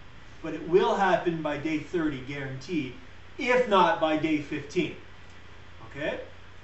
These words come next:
And even today, sometimes you just have to kind of breathe it out and release the tension in your calves, and those heels will go down. Good. So you're gonna lower your butt again, Tanya. So same thing at home. Just get down into a push-up position. Good.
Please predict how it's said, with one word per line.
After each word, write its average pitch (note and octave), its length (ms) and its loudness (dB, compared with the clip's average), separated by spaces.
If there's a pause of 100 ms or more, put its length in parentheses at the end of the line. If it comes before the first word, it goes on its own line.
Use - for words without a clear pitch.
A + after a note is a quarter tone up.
And A#3+ 180 -4
even C#4+ 320 -2
today, B3+ 800 10
sometimes G#3+ 640 -8
you G#3+ 80 -10
just G#3+ 180 -10
have G3 200 -6
to F#3 60 -8
kind F#3 200 -8
of C#3+ 140 -8
breathe F#3 340 0
it E3 120 2
out E3 420 2
and D3+ 160 -10 (300)
release F#3+ 240 -4
the - 100 -14
tension F3+ 460 -4
in D3+ 100 -8
your C#3 120 -12
calves, C#3+ 380 -2
and C3+ 120 -8
those B2+ 200 -10
heels C#3 240 -4
will B2 100 -8
go B2 160 -8
down. B2 240 -6 (680)
Good. C3+ 240 0
So E3+ 80 -8
you're E3 60 -4
gonna D#3+ 240 -2 (160)
lower G3+ 360 8
your G#3 160 6
butt E3+ 220 6
again, D#3 380 2
Tanya. E3+ 400 -4 (160)
So - 220 -10
same E3+ 240 -6
thing D#3+ 200 -4
at D3+ 80 -2
home. E3 400 0
Just - 160 -14
get - 160 -8
down F#3+ 220 -2
into F#3 220 -4
a - 40 -2
push-up - 480 -6
position. G3+ 580 -2 (760)
Good. F#3+ 580 2